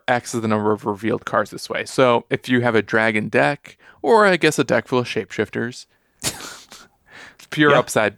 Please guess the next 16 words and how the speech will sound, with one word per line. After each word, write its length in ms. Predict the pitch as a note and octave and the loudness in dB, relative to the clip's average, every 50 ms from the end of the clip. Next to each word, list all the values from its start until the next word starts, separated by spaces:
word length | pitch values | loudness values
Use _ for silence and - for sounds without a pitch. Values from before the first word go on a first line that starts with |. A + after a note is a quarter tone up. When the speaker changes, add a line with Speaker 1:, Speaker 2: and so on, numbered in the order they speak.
| _ _ | _ _
Speaker 1:
baby. 320 | - G#2+ G#2 A2 A2 A2 - - - - - - - B3 G3 - - | 0 0 2 2 0 -2 -2 -10 -18 -18 -18 -16 -12 -12 -12 -2 0
And 120 | C3+ C3+ | 2 2
then 80 | C#3 C#3+ | 4 4
it 60 | C#3 | 4
has 200 | C3+ C#3 C3 - | 4 4 2 2
defense 440 | - B2+ - - B2+ A#2 A2+ - - | 0 -2 0 0 0 -2 0 -4 -6
five. 580 | - - A2+ G#2 G#2 G#2+ G#2 G2+ G#2+ - - _ _ _ _ _ _ _ - _ _ _ - | -2 2 2 2 4 2 0 -2 -2 -6 -16 _ _ _ _ _ _ _ -20 _ _ _ -6
It 120 | C3 - | -6 -6
flips 380 | - - F#3+ G3+ G#3 - - - | -2 2 4 4 4 4 0 -4
into 200 | B2+ A#2 - B2 | -4 -2 -2 -2
the 120 | A2 A#2 | 0 0
Defiant 680 | G#2 - G#2+ - - G#2+ G#2 G#2 G#2 G2+ G#2 G#2+ - - - _ - | -2 -2 -6 -2 -2 0 2 2 2 0 -2 -4 -10 -16 -18 _ -2
Thundermaw, 880 | A#2 G#2 G#2 G#2 - G2 G2+ G2+ G2+ G2+ G#2 G2+ - G#2 G#2 G#2+ G2+ - _ _ _ _ _ _ _ | 0 0 0 0 0 -2 -2 -2 -2 -2 0 0 0 0 -2 -6 -10 -16 _ _ _ _ _ _ _
which 260 | - A#2 A2 - - | -4 -4 -4 0 -2
is 220 | A#2 A2 G#2 - - - | -2 -2 -2 -4 -6 -4
a 360 | A2+ G#2+ G#2 G#2 G#2 G#2 | -2 0 0 0 -2 -2